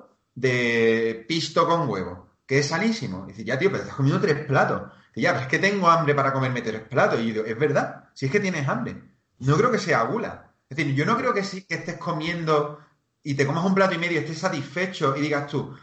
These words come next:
"Voy a seguir comiendo, que está rico", ¿no? Es que creo que realmente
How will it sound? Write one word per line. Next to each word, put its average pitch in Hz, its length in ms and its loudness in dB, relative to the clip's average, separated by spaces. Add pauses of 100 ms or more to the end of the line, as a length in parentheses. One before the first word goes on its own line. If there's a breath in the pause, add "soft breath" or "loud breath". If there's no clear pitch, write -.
(180 loud breath)
"Voy 165 140 4
a 233 80 4
seguir 214 300 0
comiendo, 113 520 -6
que 127 80 -10
está 185 200 0
rico", 104 440 -6
¿no? 160 100 -2
Es 147 100 -6
que 143 160 -4
creo 220 220 4
que 170 80 -2
realmente 165 880 -4